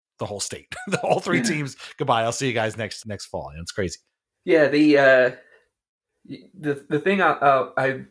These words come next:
Speaker 2: that marked where I was like, "Oh, wow, maybe there's something different going on with these teams out west that were, that it used to be a bear to do that road trip, L A,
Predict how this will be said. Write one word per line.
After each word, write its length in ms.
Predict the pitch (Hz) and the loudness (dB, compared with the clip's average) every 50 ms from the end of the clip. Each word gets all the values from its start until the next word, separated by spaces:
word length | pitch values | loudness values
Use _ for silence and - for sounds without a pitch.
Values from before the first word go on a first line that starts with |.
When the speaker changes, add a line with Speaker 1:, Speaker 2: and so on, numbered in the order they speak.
| _ - | _ 0
Speaker 2:
that 280 | 143 - - - _ _ _ _ - | 0 0 0 -6 _ _ _ _ -12
marked 500 | 139 135 131 135 135 135 - - - - - | -4 0 2 2 2 0 -2 -12 -18 -18 -12
where 500 | - 135 131 127 127 123 123 110 - - _ _ _ _ - | -6 -2 0 2 2 2 2 0 0 -4 _ _ _ _ -10
I 40 | 135 | -6
was 80 | - | -4
like, 80 | 147 - | 0 2
"Oh, 100 | 220 170 | 4 4
wow, 160 | 147 165 139 | 4 4 2
maybe 200 | 127 127 147 202 | 2 0 -4 -4
there's 180 | 202 185 156 - | -2 -2 -2 -2
something 260 | 170 151 143 127 127 | -4 -4 -4 -2 0
different 340 | 143 135 - 139 110 110 - _ _ _ - 107 123 | 0 2 2 2 -4 -4 -6 _ _ _ -18 -10 -6
going 260 | 135 127 127 123 127 | -4 -4 -2 -2 -2
on 220 | 123 123 120 120 | -2 -4 -4 -4
with 200 | 120 117 - _ | -8 -10 -12 _
these 220 | - 123 117 - - | -12 -10 -10 -10 -14
teams 240 | - 143 123 117 117 | -14 -12 -10 -6 -4
out 140 | 107 - 107 | -4 -4 -4
west 300 | 110 113 113 - - 123 | -4 -6 -6 -6 -8 -8
that 120 | 123 113 | -8 -6
were, 260 | 127 120 120 120 - _ _ _ _ _ - | -4 -6 -6 -6 -10 _ _ _ _ _ 0
that 160 | 151 156 160 | 0 2 2
it 60 | 151 | 2
used 200 | 156 165 147 - | 0 0 -4 -4
to 80 | 151 143 | -4 -4
be 100 | 139 123 | -4 -4
a 60 | 117 | -2
bear 540 | - - 175 202 180 156 143 135 135 135 _ _ _ _ _ _ _ _ _ - | 2 2 4 4 4 4 2 0 -2 -6 _ _ _ _ _ _ _ _ _ -12
to 80 | - 147 | -10 -6
do 220 | 123 151 156 147 | 0 2 2 2
that 260 | 139 131 127 - - 92 | 4 4 2 0 0 0
road 220 | 139 139 143 139 | 2 2 2 0
trip, 320 | - - 131 113 113 - - - _ _ - - - _ _ - | -2 -2 -2 -2 -2 -4 -12 -20 _ _ -20 -20 -20 _ _ -4
L 160 | - 143 135 135 | 0 0 2 2
A, 320 | 135 131 131 123 - | 2 0 0 -4 -6